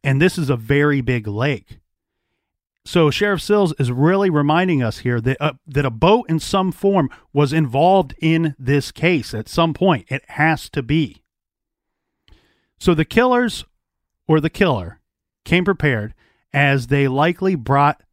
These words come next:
the tools that were used on Russell. Remember, these items were not found in the house, and there was no obvious things that were,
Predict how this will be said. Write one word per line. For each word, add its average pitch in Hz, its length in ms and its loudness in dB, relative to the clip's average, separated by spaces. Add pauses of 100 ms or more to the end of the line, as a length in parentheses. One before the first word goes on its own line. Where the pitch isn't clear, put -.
the 127 100 0
tools 160 560 0
that 131 180 -2
were 127 140 -2
used 123 320 -2
on 120 160 -2
Russell. 123 360 -2
Remember, 120 460 -2 (340)
these 156 220 0
items 151 320 0
were 127 140 -2
not 135 220 0
found 135 340 -2
in 120 80 -6
the 117 80 -4
house, 147 420 -2
and 123 140 -6
there 120 100 -4
was 117 160 -4
no 151 320 2
obvious 147 540 0
things 156 320 0
that 127 140 -2
were, 127 240 -2